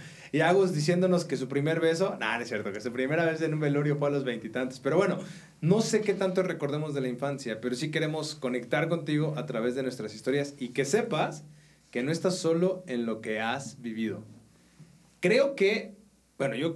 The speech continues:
en este momento me acabo de dar cuenta que yo soy el más grande de, de, de nosotros,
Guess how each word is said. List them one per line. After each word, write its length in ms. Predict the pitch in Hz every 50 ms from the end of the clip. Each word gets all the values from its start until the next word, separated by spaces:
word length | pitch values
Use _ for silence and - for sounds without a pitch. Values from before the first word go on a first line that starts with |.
| 143 -
en 160 | - 120 131
este 160 | 139 139 -
momento 220 | 156 156 151 147 131
me 60 | 110
acabo 240 | - - 147 147 139
de 40 |
dar 120 | 143 143 139
cuenta 260 | 139 147 139 131 117
que 80 | - 127
yo 60 | 131
soy 120 | 131 156
el 80 | 135 127
más 240 | 127 135 143 143 139
grande 400 | 135 131 143 160 175 165 139 123
de, 120 | 117 110
de, 240 | - - - 120 110
de 300 | 110 - - 107 110 113
nosotros, 680 | 107 104 104 - 151 151 151 143 139 180 - - -